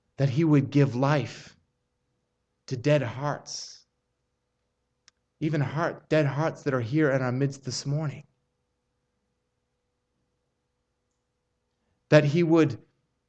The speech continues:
give encouragement, that we would learn to see who we are in light of the light of Jesus Christ,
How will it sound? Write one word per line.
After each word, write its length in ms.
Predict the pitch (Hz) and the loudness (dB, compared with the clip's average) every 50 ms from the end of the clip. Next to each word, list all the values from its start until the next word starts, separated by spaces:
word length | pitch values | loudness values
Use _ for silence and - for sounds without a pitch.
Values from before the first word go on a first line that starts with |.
| - 127 | -10 -2
give 380 | 117 180 180 170 143 143 - - - _ _ - | 2 4 4 4 2 -2 -8 -12 -20 _ _ -4
encouragement, 880 | 151 151 143 147 - - 175 185 190 165 139 135 123 113 - - - - _ _ _ _ _ _ _ _ _ _ _ _ _ _ _ _ _ _ _ _ _ _ _ _ _ _ _ _ _ _ _ _ _ _ _ _ _ _ _ _ _ _ _ _ - | -2 -2 -2 -2 -4 -4 -2 0 0 0 0 -2 -6 -8 -8 -12 -20 -20 _ _ _ _ _ _ _ _ _ _ _ _ _ _ _ _ _ _ _ _ _ _ _ _ _ _ _ _ _ _ _ _ _ _ _ _ _ _ _ _ _ _ _ _ 4
that 120 | 165 170 | 4 6
we 80 | 175 180 | 8 8
would 180 | 170 175 151 | 8 8 8
learn 340 | 147 156 170 185 196 190 185 | 8 6 8 8 8 8 6
to 120 | - 156 | 4 2
see 540 | 151 143 - - 196 190 185 180 165 147 - - _ _ | 0 -2 -2 0 0 0 2 0 0 -2 -6 -10 _ _
who 240 | - - - 202 196 | -10 -4 -2 0 0
we 580 | 160 143 139 139 185 214 226 226 214 202 - - | 0 0 -2 0 0 2 2 0 0 -2 -2 -4
are 480 | - 180 196 202 185 151 117 107 98 - _ _ _ _ _ _ _ _ _ _ _ _ _ _ _ _ _ _ _ _ _ _ _ _ _ _ _ _ _ _ _ _ _ | -4 -2 -2 0 0 -2 -2 -4 -8 -12 _ _ _ _ _ _ _ _ _ _ _ _ _ _ _ _ _ _ _ _ _ _ _ _ _ _ _ _ _ _ _ _ _
in 300 | - 165 170 160 151 147 | -2 -2 -2 -2 -2 -2
light 500 | 156 170 190 202 170 - - - - - - _ _ _ _ _ _ _ _ _ _ _ _ _ _ _ _ _ _ - | 0 0 2 0 0 -2 -4 -8 -12 -16 -18 _ _ _ _ _ _ _ _ _ _ _ _ _ _ _ _ _ _ -4
of 120 | 143 - | -2 0
the 100 | 147 143 | 2 2
light 340 | 139 156 165 170 165 170 - - | 2 2 2 0 0 -2 -4 -6
of 120 | 139 120 | -8 -6
Jesus 360 | 113 151 170 156 139 143 139 - | -4 -4 -4 -2 -2 -4 -4 -6
Christ, 880 | - - - 180 190 170 - 135 - - - - - - - - _ | -8 -10 -6 -6 -4 -4 -6 -8 -10 -14 -14 -14 -16 -20 -20 -20 _